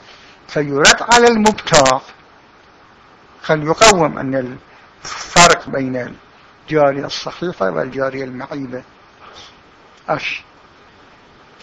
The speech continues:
الفرق إش كثر، ذاك المش-، ذاك المائع يرجع على المشتري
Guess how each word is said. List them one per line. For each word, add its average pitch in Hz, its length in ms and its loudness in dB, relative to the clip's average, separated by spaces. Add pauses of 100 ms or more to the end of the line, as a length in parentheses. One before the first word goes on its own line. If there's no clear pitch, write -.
(180)
الفرق 139 680 -4
إش - 140 -6
كثر، 320 420 -4 (720)
ذاك 196 260 6
المش-، - 1400 -2
ذاك 185 480 6
المائع 269 560 6
يرجع 214 640 4 (160)
على 294 420 6 (920)
المشتري 180 760 -2